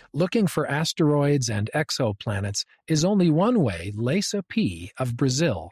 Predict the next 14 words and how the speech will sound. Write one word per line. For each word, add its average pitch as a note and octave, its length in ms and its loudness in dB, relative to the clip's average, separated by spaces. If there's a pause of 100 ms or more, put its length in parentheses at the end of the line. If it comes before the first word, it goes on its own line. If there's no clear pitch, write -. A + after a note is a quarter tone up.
sets - 380 -4
her D#3+ 160 0
sights B2+ 640 -2
heavenward. F2+ 580 -6 (1400)
Gazing G#3 400 2
at F3 140 2
the D3 80 2
night C3 300 2
sky G#2+ 560 0
often B2 440 -2
fills C#3 380 0
people A2+ 440 0
with A2+ 220 -2
wonder, A#2 500 0